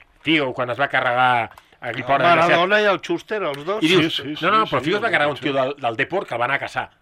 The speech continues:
Speaker 1: No sé per què, però el va anar a caçar amb aquell desgraciat que el va retirar del futbol. Escolti, vostè... Pues vostè no ha jugat tota la temporada, i així veuràs com s'acaben aquestes animalades. Això no, a l'àrbit no li pots dir,
Speaker 3: Sí.
Speaker 1: "Oiga, escúcheme". Però
Speaker 3: Després, després també, eh, a-, algun dia parlarem...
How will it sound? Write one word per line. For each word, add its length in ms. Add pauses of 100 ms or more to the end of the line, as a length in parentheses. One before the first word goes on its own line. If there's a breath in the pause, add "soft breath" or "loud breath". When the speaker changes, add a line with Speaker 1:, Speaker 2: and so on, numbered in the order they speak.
(120)
Speaker 1:
No 80
sé 100
per 100
què, 80
però 60
el 60
va 40
anar 140
a 40
caçar 120
amb 60
aquell 120
desgraciat 360
que 60
el 60
va 60
retirar 280
del 80
futbol. 300 (280 loud breath)
Escolti, 380 (100)
vostè... 460 (680 soft breath)
Pues 140
vostè 200
no 60
ha 40
jugat 140
tota 160
la 60
temporada, 600
i 80
així 120
veuràs 220
com 100
s'acaben 280
aquestes 360 (420 loud breath)
animalades. 500
Això 120
no, 240
a 60
l'àrbit 240
no 80
li 80
pots 180
dir, 400
Speaker 3:
Sí. 160
Speaker 1:
"Oiga, 180
escúcheme". 560 (500 loud breath)
Però 180
Speaker 3:
Després, 260
després 360
també, 420
eh, 220
a-, 180
algun 300
dia 220
parlarem... 580